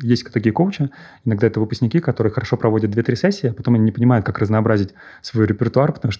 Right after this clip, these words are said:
инструменты заканчиваются. Вот. И если, вот, если вы чувствуете, что что-то шаблонно, нету энергии, нету изменения в жизни, то, скорее всего, вам нужно лучше сначала сказать об этом коучу.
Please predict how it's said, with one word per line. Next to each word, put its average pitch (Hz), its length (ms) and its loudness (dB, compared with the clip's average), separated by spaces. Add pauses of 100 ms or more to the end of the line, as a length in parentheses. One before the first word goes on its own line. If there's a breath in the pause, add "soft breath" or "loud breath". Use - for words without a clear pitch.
инструменты 107 540 2
заканчиваются. 107 840 -4 (320 loud breath)
Вот. 107 360 -4
И 117 560 -2
если, 123 280 0 (140)
вот, 123 260 -6
если 123 260 -2
вы 123 60 0
чувствуете, 117 360 -2
что - 100 -10
что-то 113 480 -2
шаблонно, 117 840 2 (320 loud breath)
нету 113 540 2 (140)
энергии, 110 560 2
нету 107 320 0
изменения 113 480 0
в 110 40 -4
жизни, 165 340 0
то, 117 200 -4
скорее 123 420 0
всего, 107 580 -2
вам 107 240 0
нужно 110 460 0
лучше 110 420 -2 (140)
сначала 110 320 -2
сказать 113 280 -2
об 107 80 0
этом 107 140 -2
коучу. 131 360 0